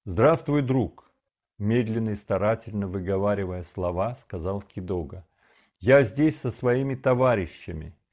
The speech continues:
Мы одинокие беглецы, возвращающиеся на родину, и хотим просить помощи у твоего племени».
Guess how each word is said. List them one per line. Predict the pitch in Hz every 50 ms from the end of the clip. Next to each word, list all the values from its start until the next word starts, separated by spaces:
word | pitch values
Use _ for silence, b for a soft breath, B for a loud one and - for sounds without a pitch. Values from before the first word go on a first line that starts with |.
| _ _ _ _ _
Мы | 107 110 120 139 151 - -
одинокие | - 117 107 113 120 127 135 139 131 131 - 131 123
беглецы, | 113 107 113 120 117 117 120 120 113 113 - - 139 143 156 165 160 - _ _ _ _ _ _ _ -
возвращающиеся | 98 104 101 107 110 117 110 - - - 135 135 147 151 139 127 - - - 120 117 107 - - - 110 95 - - -
на | 101 101 107 107
родину, | 110 123 135 135 131 104 104 95 90 87 87 - _ -
и | 107 -
хотим | - 104 98 - - 127 123
просить | - - 117 107 101 - 127 110 101 -
помощи | - 123 135 147 139 127 127 - - -
у | 95 85
твоего | - 95 101 101 104 98 117 120 -
племени». | - - 107 117 117 110 104 95 82 76 78 82 85